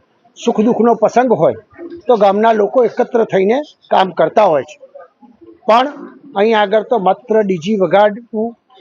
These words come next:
એ પણ એક મોટો ગુનો અને બહુ મોટી સમાજ હોય એના કારણે ગામના લોકોને ઘણી બધી તકલીફો આજે ગામના લોકોએ જણાવી છે. એના કારણે સરકારશ્રીએ તમામ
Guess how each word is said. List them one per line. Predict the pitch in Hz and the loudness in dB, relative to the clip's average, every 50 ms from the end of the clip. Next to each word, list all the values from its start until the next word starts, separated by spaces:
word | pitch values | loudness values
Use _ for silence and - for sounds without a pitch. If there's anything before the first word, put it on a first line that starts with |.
| _ _ _ _ - | _ _ _ _ -2
એ | 240 262 | -2 -2
પણ | 240 - 254 254 | 0 2 0 0
એક | 247 - | 0 -2
મોટો | 175 180 185 185 233 226 190 | -2 -2 0 2 2 0 0
ગુનો | 151 170 196 233 240 170 113 110 _ _ _ _ _ _ _ _ _ _ _ _ _ _ _ _ _ _ _ _ _ - | 0 0 2 2 2 0 -2 -6 _ _ _ _ _ _ _ _ _ _ _ _ _ _ _ _ _ _ _ _ _ -4
અને | 180 196 220 247 302 339 339 330 - - - - - - - 359 - - - - | 0 0 2 2 2 0 -2 -4 -10 -20 -20 -20 -18 -18 -20 -20 -20 -16 -10 -4
બહુ | 208 220 262 | -2 0 0
મોટી | 269 254 240 247 262 247 | 2 2 0 0 -2 -4
સમાજ | - - 196 190 202 220 220 185 | -2 -2 -2 0 0 0 0 0
હોય | 143 180 208 208 156 127 135 _ _ _ - - - - - - - - - _ - 190 | 0 0 0 0 0 -2 -6 _ _ _ -20 -20 -20 -20 -20 -20 -20 -20 -20 _ -6 -2
એના | 185 208 240 269 269 - | 0 2 0 0 0 0
કારણે | 202 196 202 214 226 269 285 | 0 2 2 2 0 0 0
ગામના | 220 175 165 170 180 196 214 220 | 0 0 0 0 2 2 2 2
લોકોને | 208 190 170 - 196 208 247 269 226 165 151 | 2 2 0 0 0 0 0 -2 -4 -6 -4
ઘણી | 147 180 269 269 | -2 0 2 2
બધી | 277 247 269 - - | 2 2 0 0 0
તકલીફો | 202 - 202 214 214 - - 208 196 160 147 - _ _ _ _ _ _ - | -2 0 0 0 0 2 2 2 2 2 0 -2 _ _ _ _ _ _ -2
આજે | 180 175 196 196 | 0 2 2 2
ગામના | 160 160 156 165 185 196 190 | 2 2 2 2 4 2 4
લોકોએ | 185 175 170 - 190 190 190 160 | 4 2 0 2 2 2 2 0
જણાવી | 131 139 131 143 170 190 175 - | 0 -2 0 0 0 0 0 -2
છે. | 180 214 220 - - _ _ _ _ _ _ - - - - _ - - - - - - - - _ _ - - - 180 | -4 -4 -4 -8 -18 _ _ _ _ _ _ -20 -20 -20 -20 _ -20 -20 -18 -18 -18 -18 -20 -20 _ _ -12 -4 -2 0
એના | 185 208 220 214 | 2 2 2 2
કારણે | 202 190 185 190 208 226 233 240 - - _ _ _ _ _ _ _ - - - - - - | 2 2 2 2 2 0 0 -4 -6 -14 _ _ _ _ _ _ _ -20 -20 -20 -20 -20 -10
સરકારશ્રીએ | - - 208 208 202 247 247 240 214 - 208 226 247 247 254 | -4 -2 -2 0 2 2 2 2 0 -2 -4 -2 0 0 0
તમામ | 247 220 214 262 294 339 | 0 0 0 2 2 0